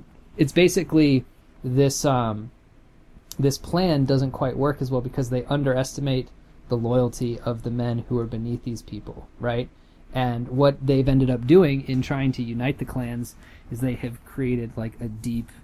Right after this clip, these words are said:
vicious blood feud between the two groups, right? Um, so like you said very well, you know, it's this kind of story of, um,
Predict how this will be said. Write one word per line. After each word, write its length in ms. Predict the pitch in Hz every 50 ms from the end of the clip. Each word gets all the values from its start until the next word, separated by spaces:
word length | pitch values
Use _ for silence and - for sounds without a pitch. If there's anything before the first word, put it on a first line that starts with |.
| - - - - - - -
vicious 440 | 123 123 120 117 - 120 110 -
blood 320 | - - 117 110 110 110 107
feud 320 | - - 113 107 107 113 - - - - -
between 420 | 117 - - 127 120 117 110 113 - -
the 60 | 113
two 180 | - - 110
groups, 520 | 107 - 113 113 107 - - - - - - - - - -
right? 260 | 117 117 117 131 139 - - - - - - - - - -
Um, 360 | 156 160 156 147 135 127 120 - - - - - - - - - - - - - -
so 140 | - - 170
like 240 | 147 156 160 151 139
you 140 | 151 196 190
said 340 | - - 160 151 151 143
very 200 | 139 156 147 143
well, 360 | 139 160 175 170 165 160 156 160
you 100 | 160 156
know, 140 | 147 147 139
it's 160 | 143 143 -
this 160 | - 151 135 -
kind 200 | - 165 156 151
of 60 | -
story 440 | - - 156 160 165 156 151 143 -
of, 380 | 135 131 131 127 120 117 - - - - - _ - - -
um, 380 | 123 127 127 120 117 113 117